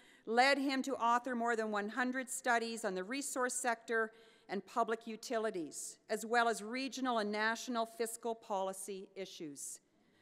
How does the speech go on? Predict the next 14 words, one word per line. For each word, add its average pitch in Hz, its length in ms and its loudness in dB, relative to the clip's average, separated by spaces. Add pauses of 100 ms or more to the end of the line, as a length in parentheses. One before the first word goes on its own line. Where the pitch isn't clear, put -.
(240)
Robert 262 380 6
has 262 180 0
been 262 140 0
a 240 60 -2
key 277 340 -4
part 233 500 4
of 214 120 0
our 220 100 2
Department 247 580 0
of 226 80 -2 (120)
Economics 226 680 -2
for 233 160 -6
many 220 320 -4
years. 202 680 -4